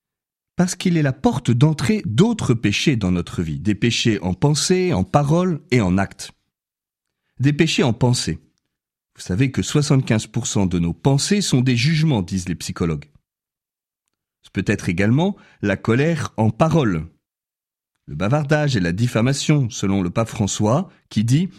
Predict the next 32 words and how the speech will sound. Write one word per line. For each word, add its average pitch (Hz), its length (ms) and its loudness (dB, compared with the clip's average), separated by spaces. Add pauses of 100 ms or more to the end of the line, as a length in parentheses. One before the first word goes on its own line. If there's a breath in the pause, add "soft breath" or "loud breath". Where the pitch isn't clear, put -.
(380 loud breath)
Le 101 100 2
bavardage 127 800 0
tue, 139 260 0 (160)
c'est 113 280 -4
un 101 200 2
acte 139 300 -4
de 107 80 -2
colère 143 680 0
à 98 120 0
voix 107 260 0
basse. 87 460 -4 (360 loud breath)
Je 110 200 0
vous 104 160 0
dis 135 100 2
une 143 140 2
chose 147 580 -2 (360)
et 107 120 0
je 104 120 0
salis 107 340 0
l'autre. » 90 520 -2 (500 soft breath)
C'est - 220 0
la 127 100 2
colère 110 460 0
sur 156 300 -2
un 156 80 2
ton 180 240 0
plus 202 240 -2
léger, 127 420 0
mais 95 160 -2
ça 90 160 -4
peut 110 180 -4
tuer. 92 400 -2